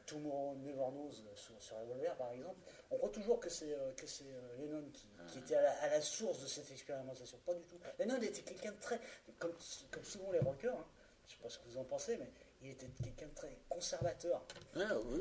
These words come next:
Speaker 1: Tu vois,
Speaker 2: oui,
Speaker 1: c'est,
Speaker 2: oui,
Speaker 1: tu
Speaker 2: oui,
Speaker 1: vois,
Speaker 2: oui,
Speaker 1: c'est, c'est
Speaker 2: oui,
Speaker 1: tout le
Speaker 2: oui.
Speaker 1: paradoxe.
Speaker 2: Ouais, ouais, ouais.
Speaker 1: Tu vois, il était... alors que McCartney, moi j'ai, j'ai lu une, une biographie de McCartney par un de, par un de ses, de ses amis de l'époque, et McCartney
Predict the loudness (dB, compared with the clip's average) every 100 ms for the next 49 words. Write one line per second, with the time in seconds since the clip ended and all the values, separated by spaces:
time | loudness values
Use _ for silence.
0 | 10 12 12 6 2 0 8 12 12 12
1 | 4 2 4 6 6 6 4 0 -10 -16
2 | -20 -6 -4 -2 -2 -2 -2 -4 -8 -14
3 | -14 -16 -16 -4 4 4 4 -2 -6 -6
4 | -8 -12 2 4 4 2 2 2 2 0
5 | -2 -6 -12 -4 -4 -4 -4 -6 -4 -4
6 | 0 0 0 -4 -10 -6 -6 -6 -6 -4
7 | 2 2 2 0 -4 -2 0 2 2 0
8 | 0 2 2 2 2 4 4 4 2 -2
9 | -2 -6 -6 -8 -10 -10 -6 -6 -4 -4
10 | -4 -6 -6 -2 -2 -4 -10 -12 -20 -20
11 | -10 -6 -4 -4 -4 -4